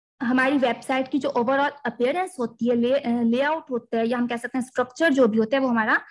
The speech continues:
theme होता है। और जो plugins होते हैं, plugins हमारी website की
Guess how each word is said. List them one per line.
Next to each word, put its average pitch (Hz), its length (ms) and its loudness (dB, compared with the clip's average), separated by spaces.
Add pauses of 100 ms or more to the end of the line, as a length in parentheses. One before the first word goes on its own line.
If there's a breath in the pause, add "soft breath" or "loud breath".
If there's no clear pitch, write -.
(340 loud breath)
theme 254 200 6
होता - 220 -4
है। - 160 -16 (600 loud breath)
और 262 180 6
जो 277 140 2
plugins 285 580 0
होते 311 220 -2
हैं, 320 180 2 (800)
plugins 302 720 -4
हमारी 269 300 2
website 262 460 -2
की - 380 -4